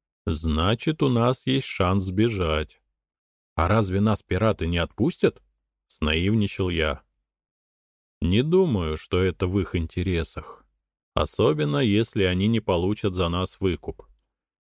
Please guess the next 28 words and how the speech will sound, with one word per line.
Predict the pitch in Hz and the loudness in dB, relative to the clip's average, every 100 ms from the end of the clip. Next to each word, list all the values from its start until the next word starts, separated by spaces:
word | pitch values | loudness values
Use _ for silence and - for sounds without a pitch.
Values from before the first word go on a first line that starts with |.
| _ | _
А | 80 | 0
я | 92 110 | 2 2
так | - - - | 0 -6 -2
полагаю, | 85 85 87 117 185 180 175 | 0 0 2 2 2 0 -2
что | - - | -6 -4
за | 80 85 | -2 -2
тебя, | - 80 90 - | -2 0 2 2
кабальера, | - 131 131 131 135 135 120 | 2 2 2 4 4 4 2
выкуп | 95 104 147 - | 0 -2 -4 0
платить | 107 95 131 - | 0 2 -4 -4
некому. | 104 92 82 - 78 76 - _ _ _ _ _ _ _ 82 | 0 0 0 -4 -4 -4 -10 _ _ _ _ _ _ _ -4
А | |
про | - 107 | 0 0
меня | 82 92 107 139 | 2 2 4 2
и | |
так | - - 90 - | 0 0 0 0
никто | 85 - 85 80 | -4 -2 -2 0
не | 78 | -2
знает. | 76 80 73 76 71 - _ _ _ _ | -2 -2 -2 -2 -6 -14 _ _ _ _
А | 85 | -2
значит, | 85 101 175 202 180 156 | 0 0 0 0 -4 0
я | 95 85 | 2 2
в | 82 | 2
равном | 107 151 139 139 | 2 2 -2 -6
с | - | -4
вами | 87 90 90 | -2 0 -2
положении. | - 87 85 80 78 73 73 69 - _ _ _ _ _ _ _ | -2 -2 -2 -2 -4 -4 -6 -8 -12 _ _ _ _ _ _ _
Да, | 110 160 120 71 | 2 2 2 -2